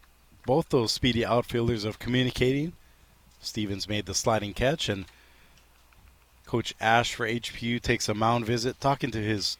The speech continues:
defense and pitcher about, you know, we have a two-run lead, runner on first. The last thing you want to do is allow free bases. Let's just get some outs, get out of this inning, and then we'll have six outs to go to close out the game.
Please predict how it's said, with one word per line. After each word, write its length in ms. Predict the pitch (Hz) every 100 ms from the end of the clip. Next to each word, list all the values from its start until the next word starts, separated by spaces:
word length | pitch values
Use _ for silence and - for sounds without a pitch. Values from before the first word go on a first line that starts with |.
| -
defense 440 | 190 - 175 151
and 140 | 143 -
pitcher 320 | 156 - 151
about, 320 | 110 110 107 - - - - -
you 60 | 123
know, 80 |
we 120 | 107 101
have 100 | 95
a 40 |
two-run 440 | - 214 208 180
lead, 200 | 165 165
runner 240 | 143 139 143
on 180 | 135 120
first. 440 | 139 117 107 - - - - - -
The 160 | 104 98 - -
last 300 | 123 143 -
thing 100 | 156
you 80 | 131
want 240 | 127 123
to 0 |
do 160 | 127 123
is 120 | 98
allow 240 | 104 101
free 260 | 98 - 127
bases. 500 | 117 113 95 110 101
Let's 140 | 110
just 220 | - 139 -
get 160 | 143
some 160 | - 135
outs, 360 | 127 131 - - - - -
get 120 | 113
out 120 | 110 120
of 80 |
this 160 | 113 -
inning, 320 | 110 107 104 - _ _ - - - -
and 100 | 101
then 100 | 101
we'll 120 | 98
have 160 | 104 104
six 280 | - 117 -
outs 300 | 104 - -
to 80 | 101
go 180 | 135
to 80 | 135
close 300 | - 104 101
out 120 | 104
the 60 | 98
game. 300 | 104 120